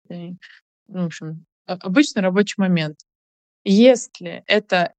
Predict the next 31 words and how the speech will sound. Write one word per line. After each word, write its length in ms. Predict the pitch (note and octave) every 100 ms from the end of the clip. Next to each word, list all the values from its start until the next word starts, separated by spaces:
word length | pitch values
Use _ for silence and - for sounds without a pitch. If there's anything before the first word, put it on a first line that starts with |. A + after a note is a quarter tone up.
| -
эмоционально 760 | G3+ G3+ G#3+ G#3+ B3+ C4+ A3+
окрашенная 640 | G3+ G#3 F#3 F3+ E3+ D#3+ D#3+
встреча, 500 | - - - - -
например, 400 | F3 D#3+ F3+ G3+
это 180 | G3+ G3
какой-то 420 | F3 F3 E3 -
разбор 540 | E3 E3+ E3 F#3 B3 C4
конфликта, 720 | A3 G3+ - F#3+ G3 - E3+
в 80 |
котором 460 | - E3 F3+ F3 E3
там, 280 | D#3+ D#3 C#3+ D3+ D#3 _ _ _ _ _ -
э, 320 | E3+ E3 D#3+ D#3+ _ _ _ _ _ -
ну, 140 | B3+
не 140 | B3+ B3
то, 100 | F#4
что 140 | -
в 60 | -
котором 340 | B3+ C#4 B3
руководитель 500 | A#3+ B3 B3 A3 A3
замешан, 600 | G#3+ A3+ A#3 G3 - F3
я 80 | F#3
бы 80 | B3+
сказала, 340 | - C4+ C#4+
в 60 | C#4+
котором 380 | A#3+ A#3+ C#4+ A#3
есть 280 | B3 C4 A3
вообще 240 | F#3+ C4
какое-то 320 | - B3 A#3+
мнение 500 | A3 G#3+ A3 F#3+ E3+
у 40 | D#3+
него. 420 | D#3 D#3 D3+ F#3+